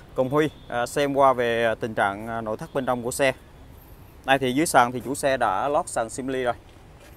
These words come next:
Đây, bên hông thì nó hơi dơ tí xíu thôi nha các bạn. À, hơi dơ tí xíu thôi. Đó. Còn, à, xe thì, à,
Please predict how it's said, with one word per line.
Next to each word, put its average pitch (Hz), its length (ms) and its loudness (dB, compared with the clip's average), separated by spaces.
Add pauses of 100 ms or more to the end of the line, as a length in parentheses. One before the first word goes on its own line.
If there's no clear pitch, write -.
(340)
Đây, 117 100 -14 (160)
bên 123 140 -8
hông 127 240 -4
thì 113 120 -4
nó 123 80 -4
hơi 135 160 -2
dơ 127 260 0
tí 151 60 -4
xíu 151 200 -2
thôi 156 140 -2
nha 123 80 -6
các 131 60 -4
bạn. 110 140 0 (360)
À, 107 80 -16 (200)
hơi 113 100 -10
dơ 113 200 -6
tí 131 60 -8
xíu 123 160 -10
thôi. 135 120 -6 (1000)
Đó. 101 140 -12 (540)
Còn, 92 300 -6
à, 95 180 -8 (1500)
xe 120 240 -6
thì, 113 360 -6
à, 107 340 -2